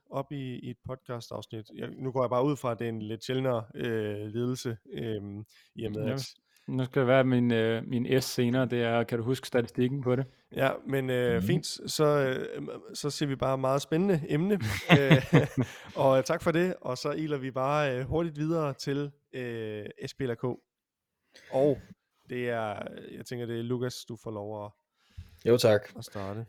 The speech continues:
Speaker 3: Jamen, så prøver vi da lige at teste det der S, og se, hvad det var.
Speaker 2: Okay, hvis du skulle have en savant evne inden for et specifikt
Speaker 3: Uh.
Speaker 2: område,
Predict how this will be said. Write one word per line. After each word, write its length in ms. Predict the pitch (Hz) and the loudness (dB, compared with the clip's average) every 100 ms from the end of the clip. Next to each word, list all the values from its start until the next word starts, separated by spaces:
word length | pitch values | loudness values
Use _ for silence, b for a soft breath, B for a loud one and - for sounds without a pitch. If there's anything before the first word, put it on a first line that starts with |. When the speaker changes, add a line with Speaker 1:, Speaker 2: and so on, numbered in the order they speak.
| _ | _
Speaker 3:
Jamen, 280 | 101 98 101 | 4 4 4
så 340 | - - 107 120 | 4 6 6 6
prøver 240 | - 117 | 8 10
vi 120 | 120 104 | 10 8
da 80 | |
lige 180 | 95 110 | 6 4
at 60 | 113 | 6
teste 400 | - 127 - 110 | 6 6 6 6
det 40 | 95 92 | 6 6
der 60 | 104 | 4
S, 140 | - | 2
og 60 | 101 | 2
se, 200 | - 107 | 2 4
hvad 140 | 98 | 4
det 80 | 98 | 4
var. 280 | 87 87 - b b b b b b b b _ _ _ _ _ _ _ - | 2 0 -6 b b b b b b b b _ _ _ _ _ _ _ -6
Speaker 2:
Okay, 440 | 127 - 127 139 - | -2 4 4 2 -4
hvis 180 | - 123 | -6 -6
du 100 | - | -4
skulle 260 | 156 - 156 | -4 0 0
have 260 | 113 147 160 - - | 4 4 4 0 -2
en 300 | 143 135 120 - | 0 2 0 -4
savant 680 | - 131 110 113 123 147 - _ | -4 0 2 2 2 0 -6 _
evne 380 | 143 139 160 185 - | 0 2 0 -4 -8
inden 220 | 131 127 | -8 -8
for 160 | 127 147 | -6 -8
et 80 | - | -8
specifikt 480 | - 143 175 156 | -4 -2 0 -2
Speaker 3:
Uh. 60 | - | -2
Speaker 2:
område, 600 | - 147 196 139 120 - | 2 4 4 2 0 -2